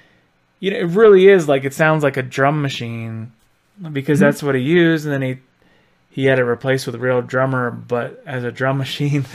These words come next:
Speaker 1: part. Uh, I don't know if, how much of that was him or a producer or whatever. I, I'm gonna ignore that, but I'm assuming that it mostly him because it sounds like,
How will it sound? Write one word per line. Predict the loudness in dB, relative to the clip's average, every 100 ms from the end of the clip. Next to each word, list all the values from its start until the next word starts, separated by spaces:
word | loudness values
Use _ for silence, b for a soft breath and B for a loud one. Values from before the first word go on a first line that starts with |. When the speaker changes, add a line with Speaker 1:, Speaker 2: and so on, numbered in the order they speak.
| -16 -18 -2
Speaker 1:
part. | 2 6 4 2 b b b b b -2
Uh, | 0 2
I | 4
don't | 4
know | 4 2
if, | -2 _ -14
how | -4 -2
much | -2 -2
of | -2
that | -2 -4
was | -6
him | -6 -6 -6
or | -8
a |
producer | -8 -6 -6 -6 -6
or |
whatever. | -4 -4 -4
I, | -6 -8
I'm | -8
gonna | -6 -6 -8 -12
ignore | -12 -8 -6
that, | -4 -4
but |
I'm | -4
assuming | -4 -2 -2 0 -2
that | -2
it |
mostly | -4 -4 -2 -2
him | -2 -4
because | -4 -6 -8
it | -6
sounds | -4 -2 -2
like, | -4 -6